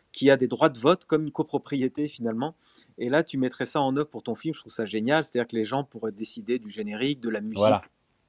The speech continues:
Speaker 1: du musique début à fin, mais même la musique, euh, intermédiaire, de, de, même des, du style de montage ou, ou de la durée du film. Enfin, je trouve ça assez, euh,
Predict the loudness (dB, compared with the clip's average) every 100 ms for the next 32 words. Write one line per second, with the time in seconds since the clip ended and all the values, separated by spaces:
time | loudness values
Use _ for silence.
0 | -8 0 0 0 -2 -4 2 4 4 8
1 | 8 10 8 4 2 2 0 -4 -8 -8
2 | -8 -8 -6 -4 0 2 2 0 -4 -4
3 | -8 -8 -14 -4 2 4 2 0 -2 -2
4 | -8 -6 2 4 4 6 4 4 0 -4
5 | -6 -8 _ _ -12 -8 0 0 2 0
6 | 0 -2 -4 -2 -2 -4 -6 -8 -6 0
7 | 0 0 -2 -2 -2 -2 -6